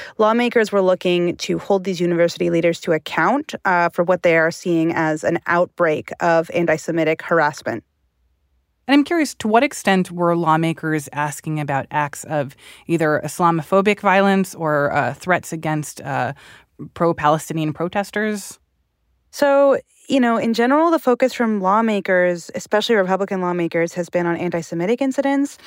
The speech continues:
Speaker 1: And advocates say that the also g-, ongoing spike in Islamophobic incidents is really getting short shrift. Um, so the Council on American Islamic Relations said it received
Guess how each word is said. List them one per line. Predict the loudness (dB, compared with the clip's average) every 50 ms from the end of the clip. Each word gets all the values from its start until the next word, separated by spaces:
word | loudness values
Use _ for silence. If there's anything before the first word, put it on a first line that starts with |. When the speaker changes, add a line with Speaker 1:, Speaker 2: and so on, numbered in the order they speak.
| -20 -20 -20 -20 -20 _ -6
Speaker 1:
And | -4 0
advocates | 0 0 2 0 0 0 0 -2 0
say | 2 2 4 4
that | 4 4 2 -2 -6 _ -6
the | -2 -2 0 0 0 2 2 2 0 -2 -4 _ _ _ 2
also | 2 2 2 2 0 0 2 2 2 2 0 -2 -4 _ _ -8
g-, | -6 -6 -2 0
ongoing | 2 2 4 4 4 4 4 2 2 2 0 -2
spike | -2 -2 0 2 2 2 0 -2 -2
in | -2 -2
Islamophobic | -2 -2 -2 -4 -4 -4 -2 0 0 2 2 0 0
incidents | 0 0 0 0 0 2 2 0 0 -2 -4 -6
is | -6 -4 -2 0
really | 0 0 2 2
getting | 0 0 0 -2
short | -2 0 0 -2 -2 -2
shrift. | -2 0 0 0 0 -2 -4 -10 -20 -20 -20 -18 -18 -20 -20 -8 -2
Um, | 0 2 2 2 2 2 0 0
so | 0 0 0
the | 0 0
Council | 0 0 0 0 2 2 2 4
on | 4 4 2 2
American | 2 2 2 2 2 0 0 -2
Islamic | 0 0 0 0 0 0 0 0
Relations | 0 0 0 0 0 0 0 0 0 0 -2 -4 -8
said | -16 -6 -2 0 2 4 4 4 4 2 2 0
it | 0 0 0 0 -2
received | -6 -8 -8 -8 -6 -6 -4 -2 -2 0 0 -2 -2 -6